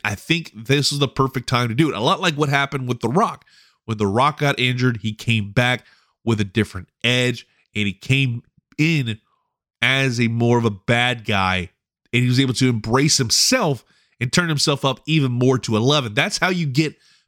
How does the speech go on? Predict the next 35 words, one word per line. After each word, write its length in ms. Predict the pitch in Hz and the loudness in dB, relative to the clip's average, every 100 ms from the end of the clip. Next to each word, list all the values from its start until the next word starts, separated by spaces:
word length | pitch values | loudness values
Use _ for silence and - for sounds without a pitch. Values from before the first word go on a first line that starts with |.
| _ | _
people 400 | 147 147 147 139 | 2 4 4 2
in 180 | 127 117 | 2 0
the 80 | 110 | -2
door. 420 | 98 143 131 101 | 2 2 4 0
Go 280 | - 151 165 | 0 2 2
back 300 | 135 127 131 | 2 -2 -2
and 100 | 113 | -2
watch 320 | 107 101 - | -2 0 0
several 320 | - 156 151 | 0 2 2
different 260 | 147 139 127 | 0 0 0
matches 360 | 120 120 113 | 0 0 0
over 120 | 113 107 | 0 2
the 80 | |
years 360 | 107 107 101 - _ _ _ _ _ _ | 2 4 2 -2 _ _ _ _ _ _
of 180 | 101 104 | -4 0
guys 280 | 110 110 95 | 0 0 -4
like 100 | 76 | -8
The 80 | |
Rock, 400 | 76 101 104 - - | -2 0 0 -2 -2
Austin. 420 | 101 95 101 87 | -2 -2 -6 -4
Whenever 200 | 110 165 | 0 2
you 200 | 196 170 143 | 2 2 0
have 200 | 190 202 | 0 0
a 80 | 156 | 0
star 480 | - 202 165 107 - _ _ _ 107 | 0 0 2 0 -4 _ _ _ -4
that, 120 | 104 120 - | -2 -4 -2
that 160 | 123 104 - | -2 -2 -4
is 100 | 120 | -2
able 160 | 135 113 | 0 0
to 100 | - | 0
turn 180 | 156 | 2
it 40 | 165 | 0
up 80 | 147 | 0
to 120 | 185 | 0
eleven, 420 | 202 214 139 120 | 2 0 0 -6